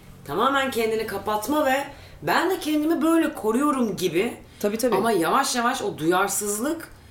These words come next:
Speaker 1: e, artık had safhaya ulaşıyor. İşte gerçekten bir "Ne haber, nasılsını?" bir "Ay ben şimdi o yükü alamam." gibi
Speaker 2: Tabii.
Speaker 1: hissedecek noktaya geliyor. Kimisi de bu yüzden.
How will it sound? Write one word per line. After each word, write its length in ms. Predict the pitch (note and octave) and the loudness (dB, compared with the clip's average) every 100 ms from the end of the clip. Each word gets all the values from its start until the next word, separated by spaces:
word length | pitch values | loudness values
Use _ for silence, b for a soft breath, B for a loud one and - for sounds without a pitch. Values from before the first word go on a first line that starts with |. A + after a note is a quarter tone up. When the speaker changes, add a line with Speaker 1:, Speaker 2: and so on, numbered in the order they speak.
| b b b b - | b b b b -6
Speaker 1:
e, 80 | E3+ | -2
artık 300 | F3 F3 A#3+ | 0 -2 -4
had 240 | - B3+ | -2 -2
safhaya 500 | - A#3+ G#3+ G#3 F#3+ | 0 -2 0 2 2
ulaşıyor. 640 | D#3 E3+ E3 F3 A#3 D#4 E4+ - | 2 2 0 0 2 2 -2 -6
İşte 220 | F3+ - F#3+ | -8 -4 0
gerçekten 640 | F#3 A3+ A#3+ A#3+ A3 G#3+ | 2 0 -2 -2 -2 -2
bir 180 | G#3 F#3 | -2 0
"Ne 40 | |
haber, 380 | F#3 A3+ A3 A3 | 2 2 2 0
nasılsını?" 420 | G3+ F#3+ - A#3+ | -2 -2 0 0
bir 180 | A#3 G3+ | 0 0
"Ay 140 | B3 A#3+ | 0 0
ben 120 | C4 | 0
şimdi 220 | B3 A#3 | -2 -2
o 40 | A#3 | -2
yükü 280 | A3 - | -2 -2
alamam." 500 | A3 A3 B3 A3+ G3+ | 0 2 2 2 0
gibi 360 | F3 F#3 C4+ E4+ B B | -2 0 0 -2 B B
Speaker 2:
Tabii. 160 | F#3+ D#3 | -2 0
Speaker 1:
hissedecek 400 | A3+ G#3+ C4 B3 | 0 -2 -2 -2
noktaya 360 | A3+ A#3 A3+ | -2 -2 -2
geliyor. 200 | E3+ C3+ | 0 -2
Kimisi 280 | A#3 A3+ - | -2 -2 -2
de 100 | B3+ | -2
bu 60 | A#3+ | 0
yüzden. 320 | G3 C3+ B2+ | 0 -4 -8